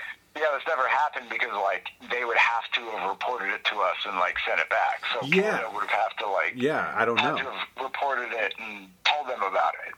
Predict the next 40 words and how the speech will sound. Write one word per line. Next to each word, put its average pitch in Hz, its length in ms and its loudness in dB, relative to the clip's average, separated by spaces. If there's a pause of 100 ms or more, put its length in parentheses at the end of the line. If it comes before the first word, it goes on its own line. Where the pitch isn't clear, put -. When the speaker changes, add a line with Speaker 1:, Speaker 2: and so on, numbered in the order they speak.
Speaker 2:
Yeah, 160 180 6
I 147 100 6
wrote 175 260 2
that 156 200 2
down. 143 300 4
I 139 80 2
don't 151 220 2
know 170 160 4
if - 80 -4
they 117 120 2
reported 117 520 0
it 117 120 2
or 127 120 2
not. 143 180 2
I'm 120 80 0
sure 139 200 4
they 127 140 2
would 113 180 -2
have 151 260 2
to. 113 260 0
And 143 100 4
I 202 40 6
don't 247 160 2
know 220 80 0
if, 175 80 -4 (200)
you 160 140 2
know, 117 320 0
I 135 60 0
don't 147 160 2
know 143 80 4
if 117 80 -6
it - 40 -8
was 101 120 -2
just 101 200 -6
parts - 520 0
of 131 240 -2
it 127 260 -2 (840)
or 107 120 0
what, 113 440 2
but 120 280 2